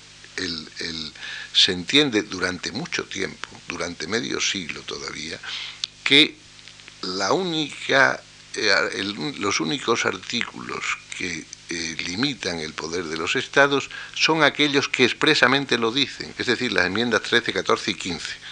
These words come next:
adoptadas para asegurar que, eh,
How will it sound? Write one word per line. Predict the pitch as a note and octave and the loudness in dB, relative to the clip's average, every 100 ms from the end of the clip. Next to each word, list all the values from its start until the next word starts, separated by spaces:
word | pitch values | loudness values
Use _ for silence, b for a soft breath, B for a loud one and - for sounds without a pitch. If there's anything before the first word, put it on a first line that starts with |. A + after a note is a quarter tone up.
| B B B B B B B B - | B B B B B B B B -8
adoptadas | - F2+ E2+ - B2 C3 B2+ C3 - | -4 -4 -4 4 8 8 8 2 0
para | G2 G2+ A#2+ C3 - | 4 6 6 4 -2
asegurar | - - C#2 C#2+ G#2 A2+ E2 | -4 -4 -4 0 6 6 4
que, | - G2 G2 F2+ - | -6 -2 0 -2 -6
eh, | D#2+ D#2+ D2+ C#2+ C#2+ C#2 | -8 -6 -6 -6 -8 -10